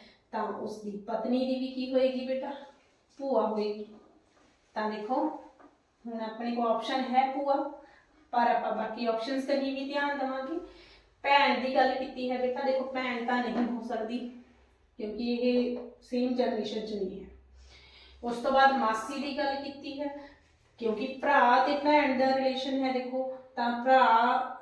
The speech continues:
ਦਾ ਜੋ ਪੁੱਤਰ ਹੈ, ਉਸ ਦਾ, ਭਰਾ ਦਾ ਜੋ ਪੁੱਤਰ ਹੈ, ਉਸ ਦੇ, ਹੁਣ ਦੇਖੋ ਪੁੱਤਰ ਜੋ ਹੈ, ਉਸ ਦੀ ਜੋ, ਅਹ,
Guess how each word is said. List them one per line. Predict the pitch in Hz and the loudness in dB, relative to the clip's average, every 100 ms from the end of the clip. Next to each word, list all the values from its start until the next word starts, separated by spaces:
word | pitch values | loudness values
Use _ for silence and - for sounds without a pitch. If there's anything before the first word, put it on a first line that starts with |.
| 226 | -6
ਦਾ | 240 233 226 | -2 0 2
ਜੋ | 247 | 0
ਪੁੱਤਰ | 247 247 - 247 | -2 -4 -4 -2
ਹੈ, | 247 240 240 240 | 2 2 2 -2
ਉਸ | 240 - - | -6 -8 0
ਦਾ, | 247 247 247 240 - - | 2 4 2 -2 -8 -8
ਭਰਾ | 247 254 254 247 240 - - 285 | 2 4 6 4 2 -4 -12 -6
ਦਾ | 240 240 247 | 2 4 4
ਜੋ | 262 | 2
ਪੁੱਤਰ | 269 214 - 247 233 | 0 -4 -8 -2 0
ਹੈ, | 240 - - - - - - - _ 247 | 0 -2 -4 -6 -8 -16 -20 -20 _ -12
ਉਸ | 233 240 226 | -8 -8 -4
ਦੇ, | 269 277 | -2 0
ਹੁਣ | 262 254 | 2 2
ਦੇਖੋ | 240 240 254 | 0 0 -2
ਪੁੱਤਰ | - - - 262 262 | -4 -12 2 4 4
ਜੋ | 254 262 | 4 4
ਹੈ, | 254 240 240 247 | 6 4 4 2
ਉਸ | 247 - | -2 -4
ਦੀ | 226 254 254 - | -6 -4 -4 -6
ਜੋ, | 214 240 226 233 240 240 240 - - _ _ _ _ _ | -8 -4 -2 0 0 -4 -12 -20 -20 _ _ _ _ _
ਅਹ, | 254 208 208 208 - | -12 -10 -8 -10 -14